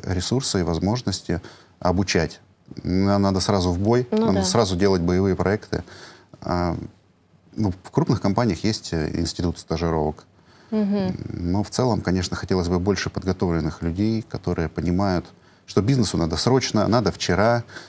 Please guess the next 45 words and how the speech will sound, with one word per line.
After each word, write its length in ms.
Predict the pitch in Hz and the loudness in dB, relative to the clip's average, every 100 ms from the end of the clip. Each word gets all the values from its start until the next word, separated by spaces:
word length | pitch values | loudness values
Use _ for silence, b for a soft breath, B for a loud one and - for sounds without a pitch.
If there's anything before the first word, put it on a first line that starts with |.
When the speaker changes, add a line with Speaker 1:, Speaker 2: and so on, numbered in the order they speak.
| B | B
Speaker 1:
надо 360 | 113 117 92 55 | 2 4 4 2
уже, 260 | 78 90 | 0 -2
когда, 580 | 87 92 90 87 82 80 - - - - - | -4 -4 0 2 2 0 -4 -8 -8 -8 -2
когда 200 | 101 107 | 2 4
уже 100 | 92 | 2
все 140 | 110 | 0
сроки 260 | 113 92 - | 2 0 2
прошли, 380 | 107 - 127 | 0 2 0
тогда 300 | 127 87 101 | 2 2 4
мы 120 | 95 85 | 2 2
только 200 | 82 - | -2 -6
спохватились, 600 | - - 92 - 101 87 | -6 -2 0 2 0 0
что 140 | - | 0
нам 100 | 85 | 0
надо 180 | 85 85 | 2 0
эту 140 | 76 | -2
штуку, 340 | 82 120 110 95 | -2 -2 -2 0
когда 220 | 92 107 | 2 4
у 40 | |
нас 120 | 98 | 2
данные 320 | 92 104 101 98 | 4 4 4 2
утекли, 420 | 92 104 113 117 | 0 -2 0 0
когда 220 | 92 85 | 0 0
у 40 | |
нас 100 | 80 | 0
что-то 240 | - 92 95 | -2 -2 -2
упало, 480 | 92 - 104 92 - B B B | 0 2 4 2 -2 B B B
ну 100 | 95 | 0
давайте 320 | 95 104 95 | 2 2 2
будем 280 | 85 85 82 | 0 0 0
делать. 320 | 85 101 85 - B B B | 2 2 2 -2 B B B
То 40 | |
есть, 140 | 95 - | -2 2
а 180 | 90 87 | 2 2
раньше, 440 | - 110 123 - 87 | 2 2 2 0 0
ну 140 | 107 | 2
нет, 220 | 123 95 | 2 0
как-то 260 | - - 82 | -4 -4 -2
это 160 | 78 | 0
не 80 | 87 | -2
в 60 | 85 | 0
первую 320 | 95 87 90 | 0 0 2
очередь, 400 | 127 - 87 78 | 0 0 -4 -4
это 180 | 82 76 | -4 -4
вот 140 | 78 | -4